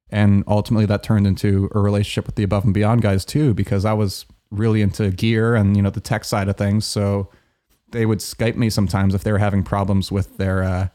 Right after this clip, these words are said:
I guess, what was it? Yeah, the Apogee eighty sixteens and, um, D A sixteens, 'cause that's what we used to have at Brian's studio. So, um,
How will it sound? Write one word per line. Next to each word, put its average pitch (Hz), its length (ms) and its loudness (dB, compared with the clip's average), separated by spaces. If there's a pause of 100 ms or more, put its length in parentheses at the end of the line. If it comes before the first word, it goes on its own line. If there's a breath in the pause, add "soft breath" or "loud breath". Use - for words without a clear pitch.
(840 soft breath)
I 101 80 -14
guess, 113 280 -4
what 139 80 -2
was 151 160 0
it? - 80 -4
Yeah, 120 200 2
the 95 300 2
Apogee 104 540 0
eighty 101 240 0
sixteens 95 600 0
and, 95 480 0
um, 92 380 0
D 104 140 2
A 104 60 2
sixteens, 98 540 -4 (320)
'cause 92 140 -8
that's 104 180 -2
what 98 80 -2
we 107 100 2
used 107 160 0
to 98 60 -2
have 92 200 -2
at - 80 -6
Brian's 107 320 0
studio. 98 420 -4 (800 soft breath)
So, 104 460 2
um, 98 480 2